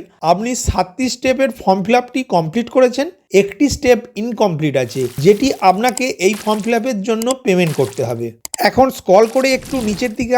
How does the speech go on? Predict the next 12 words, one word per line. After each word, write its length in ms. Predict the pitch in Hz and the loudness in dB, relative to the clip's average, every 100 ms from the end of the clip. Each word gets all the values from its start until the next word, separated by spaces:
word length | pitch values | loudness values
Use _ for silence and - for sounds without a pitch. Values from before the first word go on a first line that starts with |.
| 233 | 2
আসবেন, 260 | 208 269 349 _ _ 175 143 | 2 -6 -6 _ _ 2 4
যেখানে 360 | 226 247 247 262 190 | 4 4 2 6 6
লাল 180 | 156 196 247 | 6 4 4
বক্সে 300 | 247 247 269 233 | 2 2 0 2
লেখা 260 | 208 - 175 208 _ | 0 2 0 -2 _
পে 120 | 208 233 269 190 170 | -2 0 2 4 4
রেজিস্ট্রেশন 520 | 196 254 - 247 254 247 - | 4 2 -2 0 -2 -4 -4
ফি 100 | 233 220 | 0 2
বাটনে 300 | 220 226 277 - | 2 -2 -6 -4
ক্লিক 180 | 151 - | -6 -4
করবেন। 300 | 143 123 120 113 110 - | -4 -4 -6 -10 -14 2
ক্লিক 220 | 220 269 | 4 4